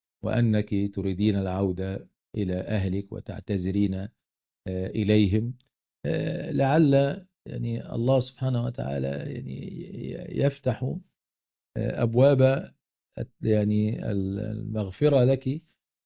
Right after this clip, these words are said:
في قلوبهم، فإن قلوب العباد بين أصبعين من أصابع الرحمن. لكن لا نقول لك ارجعي إذا كان يغلب على ظنك أنك ستقتلين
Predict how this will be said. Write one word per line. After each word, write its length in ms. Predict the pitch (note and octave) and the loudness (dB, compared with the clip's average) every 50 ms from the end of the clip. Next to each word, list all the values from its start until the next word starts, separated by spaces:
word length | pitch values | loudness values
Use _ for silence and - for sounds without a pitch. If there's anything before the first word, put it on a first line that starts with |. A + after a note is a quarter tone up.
| _ | _
في 120 | - A#2+ B2+ | 4 4 4
قلوبهم، 840 | B2+ B2+ C3+ C#3 E3+ G#3+ G3+ C#3 A#2 G#2 G2 F#2+ F2 F2 - - - _ - | 6 6 6 6 6 6 6 8 6 6 6 4 0 -2 -6 -12 -14 _ -6
فإن 280 | - G2+ A2+ A2 A2 | -2 0 2 2 2
قلوب 400 | A2 - - A#2 A#2 C3 C3+ B2 | 2 2 2 4 4 4 6 6
العباد 560 | A2+ A2+ G#2 G2+ G2 A2 A2+ A#2 A#2+ A#2+ G#2 | 4 4 4 2 2 2 2 2 0 0 -2
بين 240 | G2+ A2+ A2+ A2 A2 | 0 0 0 0 0
أصبعين 600 | A2 A2 - - - - G#2 G2 G#2 A2 A2+ G#2+ G#2+ | -2 -4 -6 -10 -10 -8 -4 -2 0 2 2 2 0
من 140 | G2 G2+ - | 0 -2 -4
أصابع 420 | - G#2+ - - A#2 A2 A2 G2+ | -6 -6 -2 0 0 2 2 0
الرحمن. 380 | G2 G2+ G2 F#2+ G2+ F#2+ F#2+ A2 | 0 -2 -2 -4 -4 -4 0 0
لكن 240 | C#3 D#3 - D3+ C#3+ | 0 2 2 2 4
لا 140 | D3 E3+ | 4 4
نقول 360 | F3+ E3+ D3 - - C3 A#2 A2 | 4 2 2 0 0 0 0 0
لك 280 | G#2+ G#2 - C3 - - _ _ _ _ _ _ _ _ - | 0 -2 -4 -6 -6 -8 _ _ _ _ _ _ _ _ 2
ارجعي 520 | C3 A2+ G#2 F#2 G2 A#2 A#2+ A#2+ C3+ D#3 E3 | 2 2 2 4 4 4 4 4 4 2 2
إذا 240 | - C#3 B2 B2 B2 | 0 0 0 0 0
كان 340 | B2 - C3 C3+ C#3 D3 D3+ - _ _ _ _ _ _ _ _ - | 2 4 4 4 4 2 -2 -10 _ _ _ _ _ _ _ _ 2
يغلب 340 | C3 C#3+ C#3 B2 B2 A#2+ | 4 6 6 6 6 6
على 200 | A#2+ A2+ A2 G#2+ | 6 4 4 4
ظنك 420 | G2+ G#2 A2+ A2+ A#2+ A#2+ C3 B2+ B2+ | 4 4 4 4 4 4 2 0 -2
أنك 440 | - - B2 A#2+ A#2+ C3 B2+ C3 C3 | -4 -4 -2 -2 -2 0 0 0 0
ستقتلين 880 | B2 - B2+ B2+ C#3+ C#3 - - - C#3 C#3 D#3+ G#3+ F#3 A2 F2+ F2+ | 0 0 0 0 0 -4 -4 -2 2 4 6 6 6 4 4 0 -4